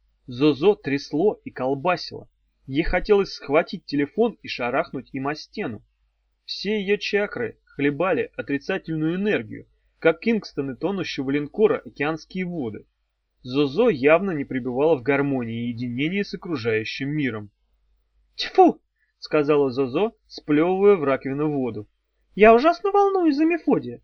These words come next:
Как он там, в новой школе? Не обижают ли его другие детишки?" Эдди Хаврон захохотал.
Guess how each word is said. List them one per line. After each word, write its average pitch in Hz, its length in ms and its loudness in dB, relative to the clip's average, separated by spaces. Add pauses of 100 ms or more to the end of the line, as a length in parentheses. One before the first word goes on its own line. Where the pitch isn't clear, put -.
(340)
Как 339 200 -2
он 339 140 0
там, 220 200 2
в 151 60 -6
новой 208 240 0
школе? 139 440 -4 (320)
Не 185 140 4
обижают 202 580 0
ли 330 80 0
его 330 160 0
другие 302 400 2
детишки?" - 580 0 (680)
Эдди 143 260 2
Хаврон 131 520 -2
захохотал. 135 720 -6